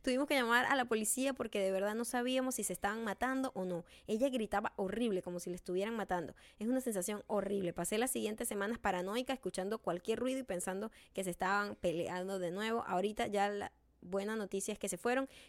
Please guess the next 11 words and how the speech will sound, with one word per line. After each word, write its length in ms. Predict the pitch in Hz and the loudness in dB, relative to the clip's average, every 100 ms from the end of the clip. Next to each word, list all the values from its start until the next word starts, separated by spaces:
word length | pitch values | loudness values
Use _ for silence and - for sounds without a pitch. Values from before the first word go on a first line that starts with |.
| - | -2
Creo 200 | 202 214 | 0 2
que 60 | |
se 100 | 214 | 2
regresaron 400 | 175 160 175 196 190 | 0 0 -2 -4 -4
a, 240 | 170 175 - | -6 -6 -8
a 80 | |
Estados 320 | 170 185 170 180 | -8 -6 -6 -4
Unidos. 200 | 165 165 | -6 -4
Serán 200 | 175 214 | -2 2
los 100 | 277 | 2
mismos." 300 | 277 180 | 2 0